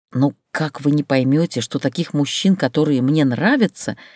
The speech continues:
в природе просто не существует? Нету их. Во всяком случае, я ни одного такого не встречала». «Каких же это таких? Расскажите-ка».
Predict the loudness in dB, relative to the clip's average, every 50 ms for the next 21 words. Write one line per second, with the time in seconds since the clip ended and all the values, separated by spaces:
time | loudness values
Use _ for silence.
0 | _ _ _ -16 -4 2 4 4 4 4 4 2 2 2 0 -2 -2 -2 0 0
1 | 0 2 2 2 2 2 0 0 -4 -4 -2 -2 -4 -2 -2 2 4 4 4 4
2 | 2 -2 -6 -14 _ _ _ _ _ _ _ _ -2 2 4 4 4 4 4 0
3 | 0 0 0 -2 -2 -4 -4 -6 -10 _ _ _ _ _ _ _ _ _ _ _
4 | _ _ -2 -2 -2 0 0 -2 -2 -2 -2 -2 -4 -6 -6 -4 -4 -4 -2 0
5 | 2 2 2 4 4 2 2 2 0 0 0 0 -2 -4 -2 0 0 0 0 0
6 | -2 -4 -4 -4 -4 -4 -4 -4 -6 -6 -6 -6 -8 -10 -14 _ _ _ _ _
7 | _ _ _ -2 0 0 0 2 2 0 0 0 0 0 0 0 0 -2 -2 -2
8 | -2 -2 -2 -4 -4 -4 -6 -14 -20 _ _ _ _ _ _ _ _ -8 -6 -6
9 | -4 0 0 0 0 0 -2 -4 -6 -8 -6 -4 -4 -4